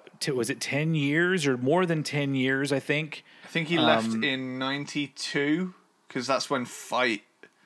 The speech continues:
Speaker 2: was,
Speaker 1: Okay, yeah.
Speaker 2: was starting.
Speaker 1: So, yeah, it's been over ten years, and, and it just sounds, I mean, Rob Halford sounds great, the band sound great. They just sound like a, like a, a great band kind of returning home. Like, they've,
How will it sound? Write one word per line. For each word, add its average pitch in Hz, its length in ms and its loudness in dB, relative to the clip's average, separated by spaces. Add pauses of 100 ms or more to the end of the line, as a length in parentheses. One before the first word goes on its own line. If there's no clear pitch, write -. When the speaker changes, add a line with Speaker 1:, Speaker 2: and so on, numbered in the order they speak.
(420)
Speaker 2:
was, 113 460 0
Speaker 1:
Okay, 110 120 0
yeah. 104 340 -2
Speaker 2:
was 104 160 -4
starting. - 500 -4 (340)
Speaker 1:
So, 156 280 2
yeah, 156 160 4
it's - 140 0
been 165 120 2
over 190 220 2
ten 160 320 0
years, 120 380 0
and, 135 260 -4
and 139 400 -4
it 175 220 -2
just 269 300 0
sounds, 190 640 4 (1120)
I - 20 2
mean, 160 240 2
Rob 160 300 2
Halford 165 400 2
sounds 170 320 2
great, 165 260 2
the 151 80 2
band 139 320 2
sound 151 320 2
great. 147 300 4
They 160 120 6
just 196 260 2
sound 170 420 4
like 139 260 4
a, 120 320 6
like 127 240 0
a, 113 240 2
a 123 160 0
great 131 380 2
band 131 260 2
kind 127 220 0
of 113 120 -2
returning 117 460 0
home. 110 380 2
Like, 98 160 -4
they've, 113 260 -2